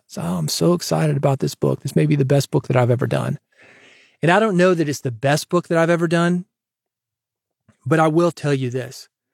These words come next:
that it is the best book I have ever done as far as walking people through an A to Z plan,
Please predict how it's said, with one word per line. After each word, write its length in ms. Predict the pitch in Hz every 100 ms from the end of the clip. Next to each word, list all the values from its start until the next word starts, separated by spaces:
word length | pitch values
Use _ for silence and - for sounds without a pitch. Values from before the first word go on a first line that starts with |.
| _ _ _ _ _ _
that 140 | 147 160
it 120 | 165
is 280 | 160 139 - -
the 160 | 135
best 480 | 135 117 147 175 -
book 220 | 147 160
I 160 | 156 143
have 160 | 143 135
ever 220 | 139 139
done 440 | 139 135 135 135 _
as 180 | - 131
far 220 | - 147
as 100 | 139
walking 480 | 117 123 143 160 156
people 300 | 143 147 135
through 400 | - 139 139 139 -
an 140 | 131 - -
A 180 | 156 160
to 140 | -
Z 220 | 135 147 139
plan, 520 | 135 127 127 127